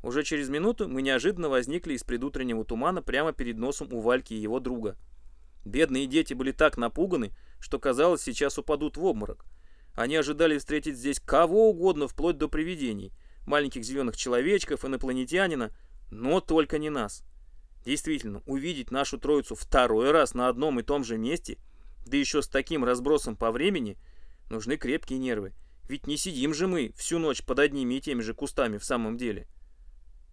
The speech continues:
«Вы нас здесь нарочно, что ли, стережете?» выдавил из себя Валька, когда немного оправился от первого шока. «А ты как думал?» ответил я. «Ведь тебе нельзя верить. Обещал больше не ходить на реку, а сам опять за свое».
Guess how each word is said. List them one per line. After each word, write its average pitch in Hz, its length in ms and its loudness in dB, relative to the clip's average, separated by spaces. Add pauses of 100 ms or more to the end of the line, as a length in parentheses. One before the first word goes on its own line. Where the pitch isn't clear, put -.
(400)
«Вы 190 400 0 (300)
нас 202 240 -2
здесь 180 420 -4
нарочно, 226 480 0
что 202 220 -2
ли, 160 80 0
стережете?» 185 720 -2 (500)
выдавил 135 420 -2
из 123 80 -4
себя 131 280 0
Валька, 160 360 4
когда 127 300 -2
немного 131 420 2
оправился 127 520 0
от 113 100 -4
первого 120 320 0
шока. - 360 -6 (600)
«А 220 180 6
ты 226 140 0
как 139 220 2
думал?» 107 300 -2
ответил 117 400 -4
я. 101 180 -6 (560)
«Ведь - 160 -8
тебе 170 280 0
нельзя 240 320 2
верить. 254 320 -2 (400)
Обещал 151 500 0
больше 143 280 2
не 120 120 -2
ходить 131 400 -2
на 202 160 4
реку, 170 280 -2 (400)
а 143 120 2
сам 240 340 2
опять 220 360 4
за 147 100 -2
свое». 113 420 -2